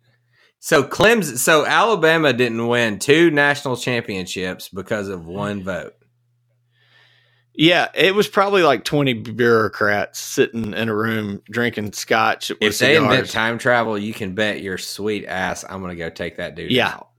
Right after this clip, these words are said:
Speaker 2: One vote is the reason
Speaker 1: <laughs>
Speaker 2: Clemson is here. And, man, you know South Carolina's pissed about that now, too, 'cause they're, you know, Clemson kinda dominates them. I mean, the overall
Speaker 1: Oh, yeah,
Speaker 2: ser-,
Speaker 1: they're way better.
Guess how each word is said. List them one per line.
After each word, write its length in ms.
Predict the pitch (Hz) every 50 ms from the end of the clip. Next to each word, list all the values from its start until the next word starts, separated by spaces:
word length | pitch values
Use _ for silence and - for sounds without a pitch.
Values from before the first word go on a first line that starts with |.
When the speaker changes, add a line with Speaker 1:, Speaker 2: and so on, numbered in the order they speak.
| _ _
Speaker 2:
One 400 | - 120 123 131 151 170 185 185 156
vote 400 | 139 175 180 190 175 123 185 - -
is 180 | 127 127 113
the 100 | 123 139
reason 320 | 135 143 147 147 135 139 131
Speaker 1:
<laughs> 20 |
Speaker 2:
Clemson 500 | 151 - - 151 143 139 - - 139 123
is 140 | 123 113 -
here. 340 | - 139 135 131 120 110 -
And, 140 | - 127 131
man, 120 | 143 156 160
you 120 | 160 180
know 160 | 202 226 220
South 260 | - - 202 185 175
Carolina's 480 | - 170 156 139 131 139 160 160 131 -
pissed 240 | - 139 127 - -
about 260 | 120 117 117 107 -
that 160 | 123 107 -
now, 180 | - 117 110 101
too, 220 | - - 127 120
'cause 200 | 101 - 104 98
they're, 120 | 110 123 143
you 180 | - - 123
know, 160 | 131 120 104 101
Clemson 400 | - - 160 190 208 - 269 -
kinda 240 | - 143 165 185 127
dominates 540 | 107 113 127 147 143 107 104 101 98 -
them. 200 | - 98 95 104 98
I 60 | -
mean, 240 | 123 127 131 127 120 - - - - - - -
the 180 | 127 143 131 -
overall 540 | 147 170 202 196 196 196 - - 190 190
Speaker 1:
Oh, 20 | 180
yeah, 100 | - 175
Speaker 2:
ser-, 200 | 170 180 175 190
Speaker 1:
they're 120 | 120 123
way 160 | 120 120 117
better. 340 | 113 101 92 87 80 78 71